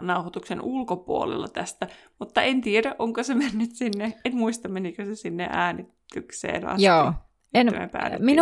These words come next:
Speaker 1: tähän.
Speaker 2: mielestä meni nauhoituksen asti, koska,
Speaker 1: No niin.
Speaker 2: ö, muistaakseni joku antoi palautetta siitä, että,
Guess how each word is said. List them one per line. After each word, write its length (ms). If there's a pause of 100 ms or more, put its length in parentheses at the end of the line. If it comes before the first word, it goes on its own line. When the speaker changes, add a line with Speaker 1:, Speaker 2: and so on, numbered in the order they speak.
Speaker 1:
tähän. 40
Speaker 2:
mielestä 400
meni 420
nauhoituksen 680
asti, 320
koska, 580
Speaker 1:
No 120
niin. 200
Speaker 2:
ö, 420
muistaakseni 520
joku 240
antoi 240
palautetta 640
siitä, 340
että, 440